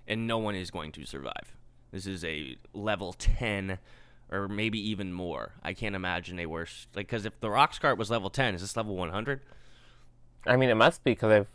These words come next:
Speaker 2: you're wiping out an entire civilization planet as opposed to just one specific area.
Speaker 1: Yeah. Um, and so Sylvie is obviously very upset with Loki for taking them here, ruining her plan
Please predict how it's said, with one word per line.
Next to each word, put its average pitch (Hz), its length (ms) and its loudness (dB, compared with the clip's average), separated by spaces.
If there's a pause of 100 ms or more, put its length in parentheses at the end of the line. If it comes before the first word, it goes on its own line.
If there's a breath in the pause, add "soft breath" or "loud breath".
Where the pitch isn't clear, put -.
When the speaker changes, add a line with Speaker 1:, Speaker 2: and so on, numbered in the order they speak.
(120)
Speaker 2:
you're 110 160 8
wiping 113 300 10
out 101 120 6
an 101 60 2
entire 104 380 8
civilization 101 800 2
planet 101 680 0 (100)
as 101 100 0
opposed 107 220 8
to 107 60 -2
just 104 120 -2
one 104 300 4
specific 98 500 0
area. - 460 4 (120)
Speaker 1:
Yeah. 110 380 0 (500 soft breath)
Um, 101 520 0 (200)
and 98 220 -4
so 87 540 0 (200)
Sylvie 139 400 6
is 110 120 4
obviously 107 420 4
very 104 240 2
upset - 320 -6
with 101 140 -8
Loki 95 340 -6
for 170 320 -6 (480 soft breath)
taking 127 460 0
them 107 160 -4
here, 104 340 -2
ruining 117 460 0
her 110 140 -2
plan 104 540 -2